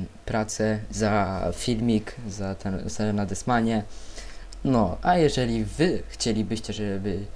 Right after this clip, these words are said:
wasza akcja znajdowała się, znalazła się w, to, y, w Kills of the Week, wystarczy, że wyślecie, nagracie swoją akcję, wyrenderujecie ją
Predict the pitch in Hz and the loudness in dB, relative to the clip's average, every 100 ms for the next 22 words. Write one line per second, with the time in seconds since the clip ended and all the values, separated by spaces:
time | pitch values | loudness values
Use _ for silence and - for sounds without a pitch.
0 | - - - 101 127 135 - 113 107 - | -10 -10 -8 -4 0 0 2 0 0 0
1 | 92 87 107 104 101 101 101 101 92 - | 0 0 -2 0 0 -2 0 0 -2 -4
2 | 92 90 - - - 104 98 120 92 82 | -4 -4 -6 -10 -2 0 2 2 0 -4
3 | - 82 87 87 - - - - - - | -4 -6 -4 -4 -4 -8 -14 -14 -16 -16
4 | - 127 117 - 113 104 - - - - | -2 4 4 4 0 0 -4 -14 -14 -4
5 | - 131 131 - 107 98 110 104 120 - | 2 2 2 -4 -4 0 2 2 2 -2
6 | - - - - - - - 170 - 107 | -12 -14 -14 -14 -14 -10 -2 -2 0 -4
7 | - 110 110 92 127 185 - 143 135 - | -4 -2 -2 -4 -6 -4 0 2 2 2
8 | 101 98 - - - 117 113 120 143 - | 0 0 -4 -14 -4 0 2 2 0 0
9 | - 107 101 208 202 - 107 104 104 123 | -2 0 0 0 -4 -2 0 0 0 0
10 | 147 117 107 107 107 107 - 98 104 110 | 0 0 0 2 2 0 -2 -2 0 0